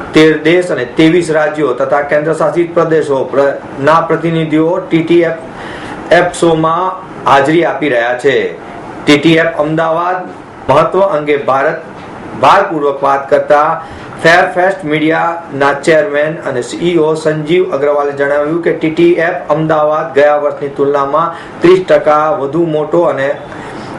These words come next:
અને અમારી અપેક્ષા કરતાં ઘણો મોટો શો છે. નવા શહેરોને આવરી લેતા ટી ટી એફની વાર્ષિક સર્કિટમાં આ સૌથી મોટો શો યોજાયો છે. આ શો ત્રણ દિવસ સુધી ચાલનારો છે અને જેમાં મોટી સંખ્યામાં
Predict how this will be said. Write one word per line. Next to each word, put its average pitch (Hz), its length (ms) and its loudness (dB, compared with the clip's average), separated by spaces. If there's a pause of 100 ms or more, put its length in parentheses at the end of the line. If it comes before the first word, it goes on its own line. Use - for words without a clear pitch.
અને 160 120 6
અમારી 165 400 2
અપેક્ષા 147 400 0
કરતાં 147 340 0
ઘણો 139 200 0
મોટો 135 320 -4
શો 123 220 -2
છે. 120 400 2
નવા 135 280 0
શહેરોને 147 640 0
આવરી 156 340 -2
લેતા 151 360 0
ટી 156 140 -4
ટી 147 160 0
એફની 156 520 -2 (320)
વાર્ષિક 160 380 4
સર્કિટમાં 156 960 0
આ 160 40 0
સૌથી 180 640 0
મોટો 147 440 0
શો 143 340 2
યોજાયો 123 600 0
છે. 120 420 0 (540)
આ 170 220 4
શો 185 180 2
ત્રણ 190 340 0
દિવસ 190 300 0
સુધી 190 240 -6
ચાલનારો 151 580 0
છે 156 260 0
અને 151 260 -2
જેમાં 143 580 0
મોટી 160 320 0
સંખ્યામાં 139 840 -2